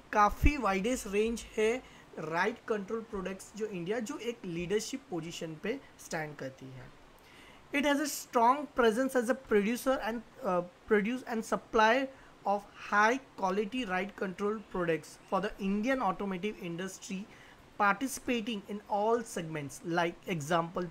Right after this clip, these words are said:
passenger cars, utility vehicles, commercial vehicles and two-wheelers। It presently has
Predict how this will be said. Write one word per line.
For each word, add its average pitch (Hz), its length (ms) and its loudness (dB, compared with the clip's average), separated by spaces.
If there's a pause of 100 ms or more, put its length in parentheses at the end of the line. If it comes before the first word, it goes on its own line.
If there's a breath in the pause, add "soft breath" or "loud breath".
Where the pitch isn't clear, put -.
(100)
passenger 175 420 0
cars, 185 320 4 (420 loud breath)
utility 185 500 -4
vehicles, 185 480 0 (340 loud breath)
commercial 185 460 -2
vehicles 196 340 -4 (120)
and 180 260 -2
two-wheelers। 139 500 -8 (680 loud breath)
It 233 60 -6 (380)
presently 262 540 2
has 226 180 2